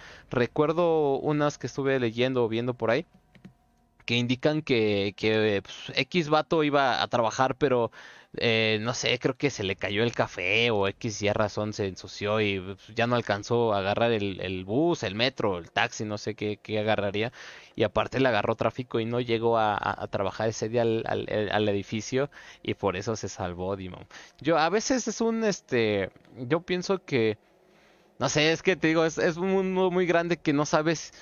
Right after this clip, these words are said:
si ya está destinado cómo va a ir el, el, el futuro, o por, o por, como dice, aunque, eh, te pongas y no te toca, o no, ¿cómo, cómo va, Dimon?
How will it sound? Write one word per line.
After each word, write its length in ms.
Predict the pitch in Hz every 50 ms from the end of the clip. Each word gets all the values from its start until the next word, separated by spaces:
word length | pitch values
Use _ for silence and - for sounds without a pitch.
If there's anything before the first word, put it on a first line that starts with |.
| - - - _
si 280 | - - - - 123 120
ya 100 | 139 147
está 260 | 151 - - 165 170
destinado 800 | 165 175 165 - - - 135 113 117 117 113 123 139 156 160 156 -
cómo 320 | - 147 143 147 147 143
va 140 | 135 135 127
a 60 | 131
ir 140 | 143 143 143
el, 400 | 143 135 120 110 104 101 - -
el, 440 | - 107 95 - - - 110 101 69
el 100 | 98 110
futuro, 540 | - - 117 - 120 120 135 143 139 131 123
o 60 | 110
por, 200 | - - 107 110
o 200 | 101 95 104 104 -
por, 320 | - 113 110 113 107 -
como 240 | - 131 123 123 123
dice, 200 | 131 135 - 170
aunque, 920 | 135 123 120 - 120 117 113 113 104 90 78 87 113 113 110 110 110 110
eh, 40 | - -
te 100 | 117 -
pongas 460 | - 123 135 151 147 151 139 - -
y 20 |
no 120 | 113 120 123
te 100 | - 127
toca, 400 | - - 127 127 - 143 135 120
o 180 | 110 107 107
no, 160 | 107 113 127 - -
¿cómo, 200 | - 175 175 160
cómo 140 | - 170 170
va, 100 | 165 160
Dimon? 300 | 160 160 170 180 196